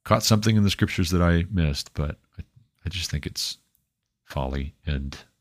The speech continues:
weird and sad. You're free to do it, yeah, but that doesn't mean you should do it. I think there's lots of really great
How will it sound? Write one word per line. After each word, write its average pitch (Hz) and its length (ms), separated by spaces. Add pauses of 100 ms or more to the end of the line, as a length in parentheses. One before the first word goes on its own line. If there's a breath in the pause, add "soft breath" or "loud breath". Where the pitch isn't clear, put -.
(340)
weird 71 460 (520)
and 71 360 (300)
sad. 78 480 (920)
You're 92 140
free 113 260
to 104 100
do 71 180
it, 87 140 (380)
yeah, 90 340 (580)
but 78 260 (480)
that 73 120
doesn't 123 220
mean 107 140
you 85 60
should 107 260
do 76 180
it. 71 160 (500)
I 95 60
think 95 120
there's 78 180
lots 92 240
of 85 100
really 92 200
great 85 480